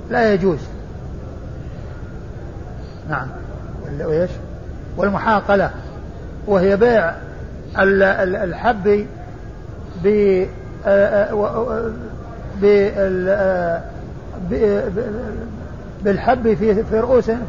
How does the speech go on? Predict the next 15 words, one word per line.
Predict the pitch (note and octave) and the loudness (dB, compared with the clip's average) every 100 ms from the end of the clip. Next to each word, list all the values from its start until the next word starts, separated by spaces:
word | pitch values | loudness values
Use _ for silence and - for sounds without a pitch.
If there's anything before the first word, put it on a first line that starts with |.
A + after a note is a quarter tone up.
| A#3 G3+ | -6 -2
في، | A3+ | -2
في، | G#3 A3+ | 0 -2
في | G3 | 0
السنابل، | G3+ G3 A#3 A3+ F#3 F3+ - - - - - - - - - - E3+ | 0 2 4 4 2 -2 -6 -12 -12 -12 -12 -12 -12 -12 -12 -4 2
يعني | F3+ F3+ | 2 2
في | G#3 | 2
سنابله، | - G3+ G3+ F#3+ A3 G3 D3+ D#3 - - - - - | 2 2 4 4 6 4 2 -4 -8 -12 -12 -12 -6
بأن | E3+ F3+ | 0 2
يدفع | G#3 G#3 G3+ E3+ | 4 2 4 4
حبا | D#3+ A3 G#3+ B3 B3+ - - - - - | 4 2 4 4 2 -4 -12 -14 -12 2
في | G#3 | 2
مقابل | G3+ F#3 G#3+ G#3 G3 G3 G3 - - - - - - - - - | 4 2 4 4 4 4 2 0 -14 -14 -14 -14 -14 -14 -12 -4
حب | G#3 A3 F3 F#3+ D3+ | 2 2 2 0 0
في | A#3 | 0
سنابل | F#3 G3 G#3 A3 A#3+ | 0 0 2 4 6